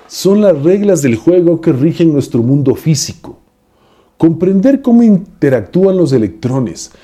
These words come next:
y cómo las presiones buscan el equilibrio es lo que nos permite rescatar ecosistemas y asegurar el futuro de nuestros recursos hídricos. La protección del medio ambiente no es solo un acto de voluntad,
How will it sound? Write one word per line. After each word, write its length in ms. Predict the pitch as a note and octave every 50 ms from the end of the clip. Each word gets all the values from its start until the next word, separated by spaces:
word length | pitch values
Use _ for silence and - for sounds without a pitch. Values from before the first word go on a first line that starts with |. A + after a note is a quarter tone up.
| - - _ _
y 80 | - C3
cómo 300 | A#2+ - G#3+ A3+ C#4 C#4+
las 180 | C4+ G3 - -
presiones 580 | - - B2 A2 - D#3 E3+ F#3 D#3+ A#2+ G#2+
buscan 460 | - D3 F#3+ F3 - - G3 F3 D3+
el 80 | C3 A#2
equilibrio 720 | A2 G#2+ - - A2+ B2+ F3 F#3+ E3 C3+ C3 C#3 C#3 - - _ _ _ _
es 140 | E3+ F3+ F3+
lo 100 | G3+ -
que 100 | - D3+
nos 140 | A2 G#2+
permite 560 | - - - C3 A#2 B2 D#3+ G3+ A#3 A3+ - G#3+
rescatar 500 | D#3+ D3 C3+ - - C3+ - - C#3 C#3+
ecosistemas 1000 | C#3 - C3 A2 - G#2+ G2 - - - G3 B3 C#4 C#4 C#4 C#4 C4+ - - - - - - - _ _
y 100 | - C#3
asegurar 580 | C#3+ B2+ - C#3 C3 B2+ C3+ D3 D#3+ F3 F3 F3+ -
el 120 | C#3+ C3+
futuro 720 | - - B2 A#2+ A2 - - G#3 A3+ A3 G#3+ G#3+ G#3+ G#3+ -
de 160 | - B2 C3 B2+
nuestros 480 | B2 C3 C#3+ C3+ C#3 - C#3+ C3+ A#2+
recursos 680 | A2 A2 - - - D3+ F3 E3+ - - E3 D#3 - - -
hídricos. 720 | A#2+ G2 D#2+ - F2 E2+ - _ - - - - - _ _ _ _ _ _ _ _ _ _ _ _ _ _ - - - - _ _ _ _ _
La 140 | - B2+ A2
protección 440 | - C#3 C3+ - C#3+ - - E3+ F3+
del 160 | F#3 E3+ D#3+
medio 240 | D#3 D#3 D3 D3+ C#3
ambiente 580 | C3 B2+ C3+ C#3+ D3+ D#3 B2 - C#3 C#3+ C#3+
no 220 | A#2 B2+ B2+ C#3 D#3
es 80 | C#3
solo 240 | - - C#3+ C#3+ C#3+
un 100 | C3 B2
acto 300 | B2 B2+ B2+ - D#3 C#3+
de 80 | C3 A#2+
voluntad, 600 | A2 G#2 F#2+ F#2 F#2 F2 - - A#2+ G#2+ - -